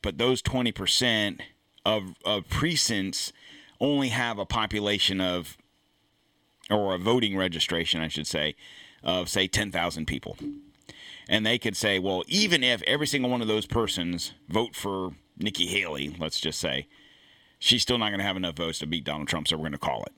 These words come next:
That's, that's basically how that works.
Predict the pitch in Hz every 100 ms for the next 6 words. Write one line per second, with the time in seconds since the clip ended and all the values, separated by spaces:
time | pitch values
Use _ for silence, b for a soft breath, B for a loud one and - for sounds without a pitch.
0 | _ _ _ _ 95 101 - - 104 92
1 | 92 120 - 98 87 85 76 69 67 -
2 | -